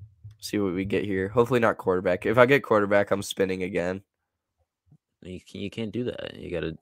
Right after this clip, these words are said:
Speaker 2: stick to the rules of the game.
Speaker 1: All right,
Speaker 2: All right,
Speaker 1: here we
Speaker 2: Bucs
Speaker 1: go. So we'll
Speaker 2: O-line.
Speaker 1: just, we'll say O-line. This was a group when they won their Super Bowl, it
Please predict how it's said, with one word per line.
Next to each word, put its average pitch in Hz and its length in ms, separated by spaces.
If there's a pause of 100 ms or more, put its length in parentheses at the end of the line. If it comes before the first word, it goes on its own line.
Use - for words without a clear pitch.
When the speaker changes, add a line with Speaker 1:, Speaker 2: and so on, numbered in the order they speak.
(120)
Speaker 2:
stick - 260
to - 100
the 92 60
rules 101 280
of 87 40
the 87 60
game. 101 400 (500)
Speaker 1:
All 104 100
right, 92 180
Speaker 2:
All 92 100
right, 85 100
Speaker 1:
here 131 100
we 123 60
Speaker 2:
Bucs 107 40
Speaker 1:
go. 107 280
So 131 120
we'll 131 100
Speaker 2:
O-line. 135 60
Speaker 1:
just, - 260 (340)
we'll 117 80
say 135 240
O-line. 101 560 (520)
This 156 220
was 202 160
a 190 80
group 131 400
when 120 140
they 113 100
won 123 340
their 160 140
Super 127 380
Bowl, 131 340 (600)
it 107 280